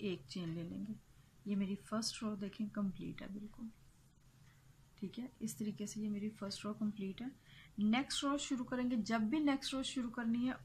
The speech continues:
उसके लिए जैसे यहाँ last में थोड़ा सा change है, इसी तरीके से थोड़ा सा जब भी रो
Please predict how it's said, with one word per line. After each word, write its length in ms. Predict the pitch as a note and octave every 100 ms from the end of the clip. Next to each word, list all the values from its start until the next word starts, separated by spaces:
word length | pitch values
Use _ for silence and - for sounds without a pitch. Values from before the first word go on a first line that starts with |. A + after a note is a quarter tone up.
| -
उसके 240 | A3+ C#4
लिए 300 | B3 A#3+ B3 A3+
जैसे 260 | A3 A3+ B3
यहाँ 320 | G#3+ G#3+ A#3 A3+
last 400 | G#3+ G3 A3 C#4
में 80 | C#4
थोड़ा 140 | C#4
सा 160 | C#4 C#4+
change 300 | C4 B3 B3
है, 140 | C#4+ -
इसी 180 | A3 B3
तरीके 320 | A#3 A3+ A3
से 120 | A3+
थोड़ा 260 | A3+ A3+ A3
सा 200 | A3 C#4 - - - - - - - - - G#3+ - - -
जब 240 | F#3+ A#3 A3+
भी 80 | B3+
रो 160 | B3+